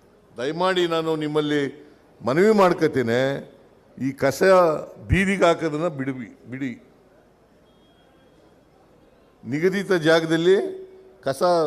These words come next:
ಇಡ್ತಕ್ಕಂಥ ಕೆಲಸ ಅಥವಾ ಮನೆಯಲ್ಲಿ ಬಂದು ತಗೊಂಡು ಹೋಗ್ತಾರೆ, ಕಸ ಮಾಡಿಸ್-, ಅದು ವಿಲೇವಾರಿ ಮಾಡ್ತಕ್ಕಂಥ ಕೆಲಸವನ್ನ ಮಾಡಿ.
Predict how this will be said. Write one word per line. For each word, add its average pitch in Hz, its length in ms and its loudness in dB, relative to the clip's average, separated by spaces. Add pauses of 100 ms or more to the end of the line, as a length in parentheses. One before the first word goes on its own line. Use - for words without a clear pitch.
(420)
ಇಡ್ತಕ್ಕಂಥ 147 500 -4
ಕೆಲಸ 143 360 -8
ಅಥವಾ 160 340 -8
ಮನೆಯಲ್ಲಿ 156 840 -8
ಬಂದು 156 280 -4 (460)
ತಗೊಂಡು 165 280 -6
ಹೋಗ್ತಾರೆ, 160 520 -4 (520)
ಕಸ 135 160 -14
ಮಾಡಿಸ್-, 147 460 -8 (960)
ಅದು 135 600 4
ವಿಲೇವಾರಿ 160 460 6
ಮಾಡ್ತಕ್ಕಂಥ 143 500 0
ಕೆಲಸವನ್ನ 127 560 -4
ಮಾಡಿ. 113 460 -6